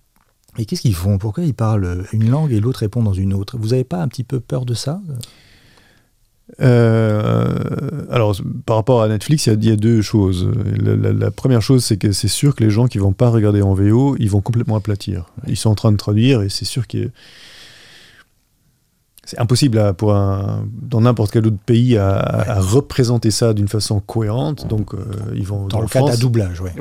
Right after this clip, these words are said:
Speaker 2: dans le cas de, dans le cas d'un doublage, évidemment, ils vont, en France, ils vont tous parler français.
Speaker 1: Ouais.
Speaker 2: Tous.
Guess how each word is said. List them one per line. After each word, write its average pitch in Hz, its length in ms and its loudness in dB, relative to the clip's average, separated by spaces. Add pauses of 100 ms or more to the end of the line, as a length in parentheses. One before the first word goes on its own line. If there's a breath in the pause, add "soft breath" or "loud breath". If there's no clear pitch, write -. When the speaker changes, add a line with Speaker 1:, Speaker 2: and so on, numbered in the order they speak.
Speaker 2:
dans 107 100 -6
le 101 60 -6
cas 113 100 -4
de, 107 160 -8
dans 107 160 -8
le 101 160 -10
cas 117 100 -8
d'un 101 100 -6
doublage, 107 300 -8
évidemment, 104 380 -8
ils - 100 -10
vont, 98 120 -8 (180)
en 110 80 -14
France, 143 300 -2
ils - 20 -8
vont 95 100 -6
tous - 200 -8
parler 101 200 -4
français. - 280 -8 (220)
Speaker 1:
Ouais. 82 200 -6 (120)
Speaker 2:
Tous. - 280 -10